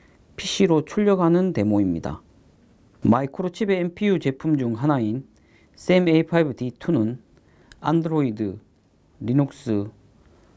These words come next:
펌웨어 기반의 제품 개발을 위한 토탈 솔루션을 제공하고 있습니다. 샘 에이파이브 디투 디바이스에 대한 특징을 간단히 살펴보면 다음과 같습니다. 왼쪽 그림에서 보시듯이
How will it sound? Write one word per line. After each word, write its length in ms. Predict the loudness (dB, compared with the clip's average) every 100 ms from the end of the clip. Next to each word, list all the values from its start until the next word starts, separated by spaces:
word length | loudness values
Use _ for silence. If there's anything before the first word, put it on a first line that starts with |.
| -20
펌웨어 400 | -2 2 4 4
기반의 440 | 2 2 2 2 0
제품 320 | -2 0 2
개발을 440 | 4 2 0 -2
위한 340 | -2 -4 -6 -10 _ _ _ _ -14
토탈 380 | -6 -2 -2 -4
솔루션을 640 | -6 -6 -6 -4 -4 -4
제공하고 500 | -4 -4 -4 -4 -6
있습니다. 540 | -6 -8 -8 -8 -14 _ _ _ _ _ _ _ _ _ _
샘 280 | -2 0 2
에이파이브 480 | 2 2 2 0 0
디투 420 | -4 -6 -2 -4
디바이스에 540 | -2 0 0 0 -4
대한 240 | -2 -4 -4
특징을 420 | -10 -2 0 2
간단히 480 | 0 -2 0 2 0
살펴보면 800 | 0 -2 -2 -2 0 0 0 -2
다음과 440 | -2 0 0 -2
같습니다. 580 | -4 -8 -8 -10 -8 -14 _ _ _ _ _ _ _ -2
왼쪽 340 | 0 2 -2
그림에서 440 | -4 -2 0 0 -2
보시듯이 760 | -4 -8 -8 -8 -6 -8 -10